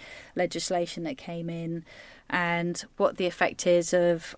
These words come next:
uh, on a business's bottom line if it's got better diversity and inclusion, especially at the top. We can also see the same thing in startups. It's just the basics. So if you are listening to a wider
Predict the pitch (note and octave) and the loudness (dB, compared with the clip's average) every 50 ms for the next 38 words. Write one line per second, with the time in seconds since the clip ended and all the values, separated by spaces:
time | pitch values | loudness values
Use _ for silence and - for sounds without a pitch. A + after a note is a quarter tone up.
0 | - F#3 F3 E3+ E3+ E3 - - - F3+ F3 E3+ - F#3+ F3 E3+ E3+ - F3 E3 | -4 -2 0 0 0 -2 0 0 0 0 0 0 0 -2 -2 -2 -2 -2 -2 -2
1 | - - F3 - - F3 F3+ F3+ F3 F3 F3 E3 E3+ - - - - - - - | -2 -4 -4 -2 -2 -2 -2 0 0 0 -2 -2 -4 -4 -6 -6 -4 -2 -2 -2
2 | - - F3 E3 - - - E3+ E3 E3+ E3 E3+ E3+ E3+ E3+ - - - - F3 | -2 -2 -6 -6 -6 -4 -2 -2 -2 0 2 2 2 2 0 -2 -6 -6 -6 -6
3 | F3 E3+ E3 E3 D#3+ - F3 E3+ E3+ E3 E3 F3 D#3 D#3 D#3 D#3+ - - D#3+ E3 | -4 -4 -4 -4 -2 0 0 0 0 0 -2 -2 -4 -4 -4 -6 -6 -6 -6 -6
4 | - - E3 D#3+ - - - - - - - B2+ - - - - - - - - | -4 -4 -2 -4 -4 -4 -8 -14 -8 -4 -2 0 0 -2 -4 -10 -18 -18 -18 -18
5 | - - - - - - - F#3+ F#3+ - G#3 G3+ F#3+ F#3 - - F3+ - - F#3 | -16 -16 -18 -18 -18 0 2 2 4 6 4 4 4 2 2 0 0 0 2 0
6 | F3+ E3+ - F3 - - F3 F3 F3 E3+ - F3 F3 F3 E3+ E3 - - - F3 | 0 0 -2 -2 -2 -2 -2 -2 -4 -4 -4 -4 -4 -4 -6 -6 -4 -4 -2 -2
7 | F3 F3+ F3 - - - - - - - - - - - - - - A3 A3 - | -2 -4 -6 -6 -4 -4 -4 -6 -8 -10 -14 -14 -16 -18 -6 2 4 4 4 4
8 | - - - B3 - - - G#3 - G#3+ G3+ G3+ G3 - - F#3+ E3+ D3+ - - | 2 4 4 4 4 4 2 4 6 6 6 6 6 2 2 2 2 2 2 0
9 | - - - G3 F#3 F#3 F#3 F#3 F#3 F3+ - - _ - A3 G#3 - - - G#3 | 0 2 4 4 6 6 6 4 4 0 -6 -4 _ 4 4 4 4 0 -2 0
10 | G3+ G3+ F#3+ F#3+ F#3+ F#3 F#3 F#3 F#3 F3+ F#3 - - G#3 G3+ - - - F#3+ F#3 | 2 4 4 4 4 4 4 4 2 0 0 0 2 2 2 2 0 0 0 0
11 | F#3 F3+ F3+ F3 - - - F3+ E3+ E3+ E3+ E3 E3 E3+ E3+ - - - - - | 0 0 -2 -4 -4 -2 0 2 2 4 4 4 4 2 0 -4 -12 -20 -12 -2
12 | - G3+ F#3 F#3+ G#3 G#3 G3+ G3+ G3+ G3+ F#3+ - G3 F#3+ F#3+ F#3 F#3 F#3 F3+ F3+ | 0 0 2 4 6 6 8 8 8 6 6 4 4 4 6 6 4 4 2 0